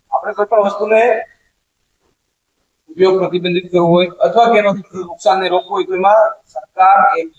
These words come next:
કોઈ પ્રતિબંધિત પ્રવૃત્તિ કરે, પ્રતિબંધ કરે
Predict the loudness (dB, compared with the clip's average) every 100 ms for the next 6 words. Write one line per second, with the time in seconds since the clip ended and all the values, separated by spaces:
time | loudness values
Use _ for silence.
0 | _ -10 -10 -16 -18 -20 -20 _ -8 -8
1 | -8 -12 -2 2 2 0 -6 -18 -8 -6
2 | -6 -2 2 2 0 -4